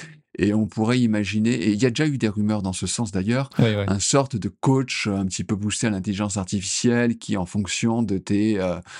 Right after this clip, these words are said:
Speaker 1: données au quotidien, te disent quoi faire ou non. Il y a, il y a, il y a une vraie demande par rapport à ça. Pour, pour en répondre finalement à ta question, euh, je suis assez d'ac-, en désaccord avec toi. Ce que tu dis était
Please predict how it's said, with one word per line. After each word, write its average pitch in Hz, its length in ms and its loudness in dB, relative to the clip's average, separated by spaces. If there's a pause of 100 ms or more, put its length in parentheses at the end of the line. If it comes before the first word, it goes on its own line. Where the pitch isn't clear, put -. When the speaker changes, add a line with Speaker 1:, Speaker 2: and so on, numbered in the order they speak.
(280)
Speaker 1:
données 113 420 4
au 98 100 0
quotidien, 107 640 -2
te 95 120 -6
disent 101 400 -2
quoi 90 160 -2
faire 98 260 -4
ou 98 60 -2
non. 90 180 -4 (720)
Il 98 140 -4
y 107 80 6
a, 104 180 0
il 98 140 -2
y 104 140 4
a, - 20 6
il 123 80 4
y 123 60 4
a 127 40 2
une 113 80 2
vraie 123 180 0
demande 127 340 0
par 117 120 -2
rapport 113 260 -2
à 101 60 -2
ça. - 220 -6 (1300)
Pour, 180 300 6 (120)
pour 185 120 2
en 202 40 4
répondre 185 280 4
finalement 143 280 2
à 123 60 2
ta 120 120 2
question, 180 600 0 (100)
euh, 120 640 2 (260)
je - 120 0
suis 147 200 2
assez 135 240 0
d'ac-, 165 260 0
en 120 120 2
désaccord 156 420 0
avec 110 220 -2
toi. 143 340 0 (560)
Ce - 140 -2
que 180 100 4
tu 175 180 -2
dis 180 420 0
était 135 440 2